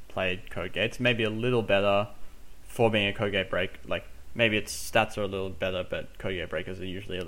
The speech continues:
little better in general. Um, but I think, as with Golden,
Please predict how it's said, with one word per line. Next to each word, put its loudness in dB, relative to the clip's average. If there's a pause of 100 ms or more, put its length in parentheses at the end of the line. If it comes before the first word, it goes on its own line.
(140)
little -6
better -2
in -6
general. 0 (520)
Um, 0 (840)
but 6
I 0
think, -2
as 2
with -4
Golden, -2